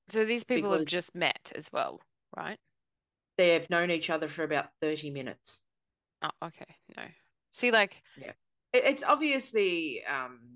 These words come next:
Speaker 2: lack of education.
Speaker 1: Mm-hmm.
Speaker 2: Um, but in this day and age where everything's a lot more P C, which I hate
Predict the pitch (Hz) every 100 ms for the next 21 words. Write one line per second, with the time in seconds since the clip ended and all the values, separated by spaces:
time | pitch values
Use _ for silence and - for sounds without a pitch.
0 | 127 _ _ _ _ _ _ _ _ _
1 | _ _ _ _ _ - 165 170 170 170
2 | 151 143 135 - 139 113 - - 82 359
3 | - _ _ _ - 185 175 151 160 _
4 | - 139 127 120 120 123 - _ _ 170
5 | 143 135 - 170 165 180 202 - 202 165
6 | 147 135 131 131 139 143 135 127 143 143
7 | 147 151 139 143 135 - 143 127 - 127
8 | 123 - 113 120 139 127 127 123 - 101